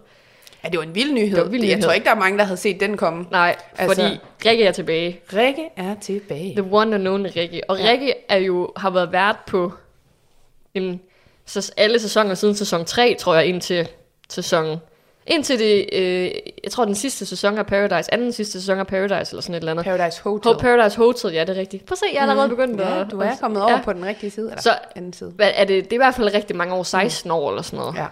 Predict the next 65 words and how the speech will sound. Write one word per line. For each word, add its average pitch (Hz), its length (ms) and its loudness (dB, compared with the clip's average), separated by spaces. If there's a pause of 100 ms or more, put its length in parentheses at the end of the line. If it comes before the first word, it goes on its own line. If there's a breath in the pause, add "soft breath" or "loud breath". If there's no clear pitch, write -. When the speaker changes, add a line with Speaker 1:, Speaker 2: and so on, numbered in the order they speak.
(120)
Speaker 2:
hun 175 140 -6
har 175 80 -6
været 143 140 -2
afsted. 165 320 -4 (600 soft breath)
Øhm, 170 400 -2 (140)
og 208 100 2
så, 285 100 2
så - 320 -4
troede 277 240 4
vi 226 60 6
jo 190 80 8
egentlig, 185 220 4
hun 185 100 0
gik 180 120 -4
lidt 185 160 2
på 214 100 -2
pension 180 580 0
i 165 60 -6
forhold 180 300 2
til 170 140 -6
det, 185 240 0
og 196 120 -2
nu 196 60 2
er 220 40 4
Speaker 1:
Mhm. 220 80 2
Speaker 2:
hun 165 120 -2
bare 135 140 2
tilbage. 160 320 -4 (280)
Speaker 1:
Ja. 185 160 -2 (640 soft breath)
Hun 220 120 0
Speaker 2:
Og 208 80 2
Speaker 1:
havde 240 140 4
vist 240 180 2
noget 226 140 2
andet 233 260 2
på 226 80 -2
tegnebrættet, 202 680 0
som 170 120 -6
gjorde, 175 320 2
at 170 100 -4
hun, 170 240 -6
øh, 151 80 -6
Speaker 2:
Ja. 151 40 -6 (160)
Speaker 1:
gerne 175 120 0
ville 175 140 -4
lave 170 120 2
noget 175 200 -4
andet 226 400 2 (120)
Speaker 2:
Mm. 185 300 -6
Speaker 1:
end 196 120 -4
Paradise, 180 520 0
men 185 120 -4
nu 202 320 0 (200)
har 190 120 -4
hun 185 240 -2
jo 190 80 -6
så 190 240 -4
åbenbart 190 420 -4
fået 175 300 -6
noget 170 220 -6
tid 226 200 -4
igen 175 280 -6
til - 160 -8
Speaker 2:
Ja. 175 200 -2
Speaker 1:
at 165 60 -8